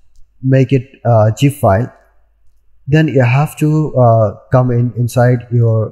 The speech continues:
come inside your Gameloop emulator. Okay, then you have to download any of small software from your Gameloop emulator,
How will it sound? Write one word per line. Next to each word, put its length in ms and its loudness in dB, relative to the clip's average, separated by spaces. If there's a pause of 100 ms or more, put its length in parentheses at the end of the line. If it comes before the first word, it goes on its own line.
come 160 0
inside 380 0
your 200 0 (220)
Gameloop 400 0 (180)
emulator. 460 -8 (1200)
Okay, 440 -4
then 320 0
you 60 0
have 340 -4
to 100 0
download 440 0 (920)
any 380 0
of 180 2 (200)
small 360 0
software 560 -2 (180)
from 260 -2
your 340 0 (600)
Gameloop 380 0
emulator, 480 -4